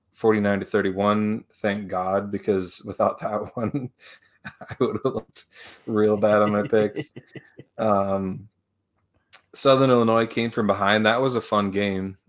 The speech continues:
Speaker 1: Uh, they, they did. It looked like semo was gonna, gonna r-, walk away with that one, but Southern Illinois scored with, I think, there was, like, under ten seconds left on the, on the
Speaker 2: Yeah.
Speaker 1: clock when they scored the go-ahead touchdown there. Um,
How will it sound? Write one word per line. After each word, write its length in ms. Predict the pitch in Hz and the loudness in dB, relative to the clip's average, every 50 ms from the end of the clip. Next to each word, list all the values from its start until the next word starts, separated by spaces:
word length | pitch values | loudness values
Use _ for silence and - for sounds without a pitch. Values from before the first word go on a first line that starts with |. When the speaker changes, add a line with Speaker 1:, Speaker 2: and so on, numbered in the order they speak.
| _ - | _ -6
Speaker 1:
Uh, 340 | - 104 95 95 92 92 92 | -2 2 2 2 2 0 -2
they, 520 | 90 98 98 98 101 101 101 101 98 - _ _ _ _ _ _ _ _ - | -2 -2 -2 0 0 0 0 0 -2 -6 _ _ _ _ _ _ _ _ -12
they 200 | - 104 101 104 | -4 -2 0 0
did. 200 | 107 113 113 110 - _ _ | 0 0 -2 -4 -6 _ _
It 120 | - 107 101 | -4 -4 0
looked 200 | 107 120 117 - | 0 0 0 0
like 120 | 127 107 - | -2 -2 -2
semo 340 | - - 117 110 110 104 | -2 -4 -2 -2 0 0
was 120 | 104 101 101 | -2 -2 -2
gonna, 500 | 104 98 98 98 95 95 98 107 113 117 | -2 -2 -2 -2 -2 -4 -4 -6 -8 -6
gonna 380 | 107 104 98 95 95 95 95 95 | -4 -4 -2 -2 -4 -6 -6 -6
r-, 120 | 104 - _ _ _ _ - | -8 -8 _ _ _ _ -14
walk 320 | 127 - - 104 101 - | -6 -2 0 0 0 0
away 140 | 104 101 104 | 0 0 0
with 140 | 104 101 - | 0 0 0
that 200 | 101 107 107 104 | -2 -4 -2 -4
one, 180 | 98 98 98 92 | -6 -6 -6 -4
but 220 | 95 95 98 - | -4 -6 -6 -4
Southern 240 | - 110 107 107 104 101 | -2 0 0 0 0 -2
Illinois 360 | 101 101 101 98 101 98 98 | -2 -2 -2 -2 -2 -2 -4
scored 360 | - - - 107 101 101 101 | -4 -4 -4 -2 -2 -2 -2
with, 160 | 95 95 - | -4 -6 -6
I 60 | 104 | -8
think, 400 | 98 - 101 98 95 - - - _ _ _ _ _ _ _ _ _ _ _ - | -6 -6 -6 -8 -8 -10 -14 -20 _ _ _ _ _ _ _ _ _ _ _ -2
there 120 | 107 104 | 0 2
was, 160 | 107 104 98 | 2 2 0
like, 180 | 98 95 90 - _ _ _ _ _ _ _ _ - | -2 -6 -6 -8 _ _ _ _ _ _ _ _ -6
under 220 | 107 104 104 101 | -4 -2 0 0
ten 220 | 95 - 107 98 95 | 0 0 -2 -2 -2
seconds 340 | - 104 104 101 98 90 98 | -2 -2 -2 -4 -4 -2 -2
left 220 | 92 92 - - | -2 -2 -2 -6
on 160 | 98 95 95 | -6 -4 -4
the, 400 | 95 92 92 92 92 90 80 - _ _ _ | -4 -4 -6 -6 -6 -8 -10 -12 _ _ _
on 100 | - 104 | -10 -8
the 60 | 98 101 | -6 -6
Speaker 2:
Yeah. 60 | 92 | 0
Speaker 1:
clock 400 | - 101 101 98 98 95 - - | 2 2 2 2 0 -2 -4 -10
when 120 | - 98 95 | -8 -8 -6
they 300 | 92 95 92 92 92 90 | -6 -6 -6 -8 -8 -10
scored 320 | - - - 104 98 92 | -12 -8 -4 -4 -4 -4
the 60 | 95 | -4
go-ahead 360 | 92 98 95 95 98 95 90 | -2 0 0 0 0 -2 -4
touchdown 400 | - 101 98 - - 98 95 92 | -4 -6 -6 -4 -4 -6 -4 -2
there. 380 | 101 110 120 127 127 123 123 - _ _ - - - - _ _ _ _ _ _ - | -2 0 0 0 0 0 -2 -8 _ _ -20 -20 -20 -20 _ _ _ _ _ _ -6
Um, 540 | 104 95 92 95 95 92 92 95 92 90 | -4 -4 -4 -4 -4 -4 -4 -6 -8 -10